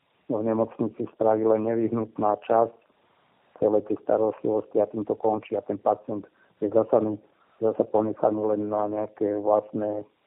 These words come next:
vlastnú snahu a tak ďalej, vlastné financie. Takže áno,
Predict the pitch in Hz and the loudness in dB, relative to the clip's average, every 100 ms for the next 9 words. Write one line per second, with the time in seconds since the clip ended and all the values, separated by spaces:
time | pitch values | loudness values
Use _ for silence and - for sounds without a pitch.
0 | - 101 107 - 110 - 123 110 104 104 | -10 -2 -2 -4 -14 -12 -6 -4 -2 -4
1 | - 101 104 107 104 104 104 - - - | -4 -4 0 0 -2 -2 -2 -4 -12 -10
2 | 117 110 104 - 98 _ - - - - | -8 -8 -10 -12 -12 _ -20 -20 -20 -20
3 | _ _ _ _ - _ _ _ - 117 | _ _ _ _ -20 _ _ _ 4 4
4 | 110 117 123 127 143 160 | 6 8 10 10 10 10